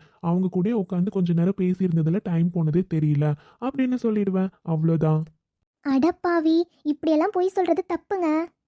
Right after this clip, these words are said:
Speaker 1: பரவாயில்லடி, மத்த டைம்னா பொய் சொல்லியிருக்க மாட்டேன், எப்படியும் உண்மையை சொல்லிடுவேன்.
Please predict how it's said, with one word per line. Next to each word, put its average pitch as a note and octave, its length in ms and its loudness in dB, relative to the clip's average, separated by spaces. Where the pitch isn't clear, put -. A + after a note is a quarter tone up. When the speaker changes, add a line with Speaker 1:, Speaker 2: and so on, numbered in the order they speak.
Speaker 1:
பரவாயில்லடி, F#3+ 680 2
மத்த G#3+ 360 -4
டைம்னா G#3+ 200 -2
பொய் G#3+ 220 0
சொல்லியிருக்க G3 420 0
மாட்டேன், D#3+ 380 0
எப்படியும் E3 380 -2
உண்மையை F3+ 380 -2
சொல்லிடுவேன். D#3+ 420 0